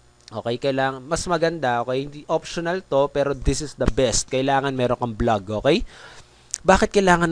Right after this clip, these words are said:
meron kang blog? Okay, kasi ito yung parang nagsisilbing parang ano ka, professional ka sa ginagawa mo, na alam mo yung ginagawa mo, okay?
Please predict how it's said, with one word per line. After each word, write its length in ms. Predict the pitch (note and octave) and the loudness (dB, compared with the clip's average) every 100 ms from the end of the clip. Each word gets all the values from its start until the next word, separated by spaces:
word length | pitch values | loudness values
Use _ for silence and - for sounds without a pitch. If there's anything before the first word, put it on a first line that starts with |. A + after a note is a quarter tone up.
| D#3+ | 2
meron 240 | D3 C#3+ | 2 2
kang 160 | C#3 B2 | 0 0
blog? 320 | C3 B2+ G#2+ | 4 4 2
Okay, 300 | - A#2+ C3 | -2 0 2
kasi 240 | C3 A#2+ C#3 - - | 0 0 0 -2 -8
ito 160 | D#3+ E3+ | -2 0
yung 160 | D#3+ | 0
parang 320 | - D3+ D#3 | 2 4 4
nagsisilbing 720 | D3+ C#3+ D3+ - D3 C3+ C#3+ C#3 | 0 -4 -6 -2 -2 -2 0 0
parang 320 | C3+ C3+ C3+ | 0 -2 -4
ano 160 | B2+ | -4
ka, 320 | B2+ B2 A2 F#2+ - - _ - | -2 0 -2 -4 -18 -20 _ 2
professional 640 | C3 D3 C3 - C#3+ C3+ | 2 4 0 0 -2 -2
ka 160 | C3 B2 | -2 -4
sa 80 | |
ginagawa 640 | B2 B2+ B2 A2+ A#2+ C3 D3+ | -4 -2 -4 -2 2 6 4
mo, 240 | B2 A#2+ | 4 -2
na 160 | B2 B2+ | -4 -2
alam 240 | C3 B2+ | 2 2
mo 80 | B2+ | 2
yung 160 | B2 A#2+ | -2 -4
ginagawa 560 | A#2+ A2+ A#2 A2+ A2 | -4 -2 0 0 0
mo, 240 | B2 A#2 G#2 | 0 0 2
okay? 160 | D3 | 0